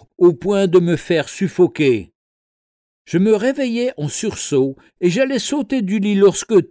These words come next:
tout d'un coup, à la faible clarté d'une lumière de nuit, j'aperçus se déroulant sur mon lit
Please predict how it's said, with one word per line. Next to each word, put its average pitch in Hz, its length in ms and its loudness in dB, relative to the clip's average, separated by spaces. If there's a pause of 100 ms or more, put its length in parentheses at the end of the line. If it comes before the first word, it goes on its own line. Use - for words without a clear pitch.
(120)
tout 262 160 0
d'un 269 220 2
coup, 202 360 -2 (180)
à 175 120 -4
la 196 160 -2
faible 233 600 -2
clarté 202 640 -4
d'une 156 260 -4
lumière 180 540 2
de 135 160 0
nuit, 131 440 -2 (200)
j'aperçus 220 880 0
se - 180 -2
déroulant 220 760 0
sur 143 260 -2
mon 151 300 0
lit 170 320 -2